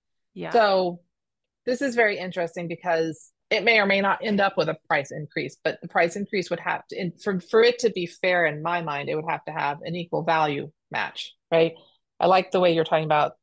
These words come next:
Speaker 2: some of it's just a gut check for, is this balanced? Is
Speaker 1: Yeah,
Speaker 2: this
Speaker 1: for you
Speaker 2: equitable?
Speaker 1: as an individual,
Speaker 2: Yeah.
Speaker 1: not,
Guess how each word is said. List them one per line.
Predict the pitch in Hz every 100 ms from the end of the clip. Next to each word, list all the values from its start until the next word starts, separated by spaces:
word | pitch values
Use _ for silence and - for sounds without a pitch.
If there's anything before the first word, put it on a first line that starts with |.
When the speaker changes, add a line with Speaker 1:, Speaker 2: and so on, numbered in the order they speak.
| _ _ _ _ _ _ -
Speaker 2:
some | 196
of | 196
it's | 180
just | 170 165
a |
gut | 151 170 -
check | - 151 -
for, | - 156 147 143 -
is | 175 170
this | 151 143 -
balanced? | 147 151 92 - - - _ _ _ _
Is | -
Speaker 1:
Yeah, | 185
Speaker 2:
this | 160 -
Speaker 1:
for | 214 214
you | 214
Speaker 2:
equitable? | 208 139 165
Speaker 1:
as | 190 185
an | 190
individual, | 175 175 170 170 170 123 92 170
Speaker 2:
Yeah. | 175 180
Speaker 1:
not, | 175 170